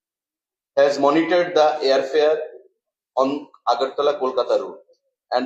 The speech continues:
it has, it is observed that the airfare remained well within the fare bucket uploaded by the airline। আমি যেটা আপনাকে বললাম যে তাদের একটা স্ল্যাব আছে, তারা এটাকে এক্সামিন করেছে ডিজিসিএ,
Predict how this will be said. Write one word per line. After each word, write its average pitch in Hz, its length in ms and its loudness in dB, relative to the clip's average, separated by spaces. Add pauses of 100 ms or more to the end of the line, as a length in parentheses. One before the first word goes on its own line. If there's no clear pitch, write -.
it 135 160 -16
has, 143 120 -2 (760)
it - 120 -16
is 160 60 -4 (120)
observed 185 440 2
that 90 120 -2 (560)
the 123 80 0 (140)
airfare 147 400 2 (100)
remained 175 420 0 (1400)
well 170 240 4 (600)
within 143 240 -4 (100)
the 139 60 4 (140)
fare 131 300 0
bucket 113 280 -2 (280)
uploaded 131 460 -4
by 113 140 0
the 160 60 -2 (140)
airline। - 320 -10 (580)
আমি 113 140 -6
যেটা 131 200 -2
আপনাকে 113 240 -8 (100)
বললাম - 260 -14 (320)
যে 151 140 -4
তাদের 170 220 0
একটা 208 160 0 (320)
স্ল্যাব 131 260 2 (100)
আছে, - 200 -12 (800)
তারা 131 180 2
এটাকে 151 300 0
এক্সামিন 147 320 -2 (100)
করেছে 131 320 -6 (760)
ডিজিসিএ, 127 460 -10